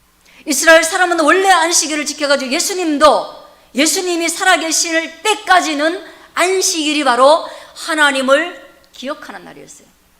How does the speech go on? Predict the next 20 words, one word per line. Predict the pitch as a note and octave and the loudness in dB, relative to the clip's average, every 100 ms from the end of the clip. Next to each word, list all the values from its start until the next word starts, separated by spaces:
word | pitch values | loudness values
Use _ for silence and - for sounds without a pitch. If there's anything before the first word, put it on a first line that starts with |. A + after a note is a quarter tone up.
| _ _ - | _ _ -8
그러나 | D#4 D#4 | -2 0
예수님이 | D4 D#4 E4+ E4 E4 D#4+ | 0 -2 -4 0 0 0
죽으시고 | E4 D#4 D#4+ E4 D4+ E4 D#4+ | -4 -4 -4 -2 2 0 2
부활하신 | D#4+ F4 D#4+ D4 C#4+ | 4 6 6 0 -2
게 | C#4+ | -2
안식 | C#4+ E4 F4 - D#4+ - | 0 0 -2 -6 -8 -4
후 | E4+ F#4+ F#4+ - - | 0 0 -2 -16 -16
첫날, | - - F#4+ E4+ G3+ D#3 - - _ - | -8 -6 -2 0 0 -2 -14 -20 _ -6
주일날 | E4+ G4+ F4+ D4+ C#4+ C#4+ | 2 2 4 2 2 -2
부활하셨기 | - B3 A#3+ B3 A#3 A3+ | -4 -4 -2 -6 -10 -10
때문에 | A3 A3 A3 | -8 -8 -6
그 | D4 F#4+ G4 | -2 0 0
뒤에는 | C4+ D#4 E4 C4+ C4 F3+ - - B3+ | 0 2 2 2 0 -2 -14 -18 -4
이제 | B3 | -2
모든 | A#3+ A#3+ E4+ F#4+ | 2 2 0 -2
사람들이 | F#4 D#4 C4 B3+ A#3+ C#4+ E4+ - - - | -4 -4 -4 -4 -2 -2 -4 -10 -18 -8
주일날 | - F4+ F4 C#4 C#4 D4 E4+ - - | -4 -4 -4 0 2 2 -2 -12 -12
하나님과 | - B3+ A#3+ A#3 A#3 | -4 -2 -2 -2 -2
예수님을 | G#3 C4 F4 D#4+ D4 E4 G4 - | -2 -4 -2 0 2 2 0 -6
생각하는, | - C4+ A3+ G#3 F3+ D#3+ | -12 -8 -4 -4 -6 -10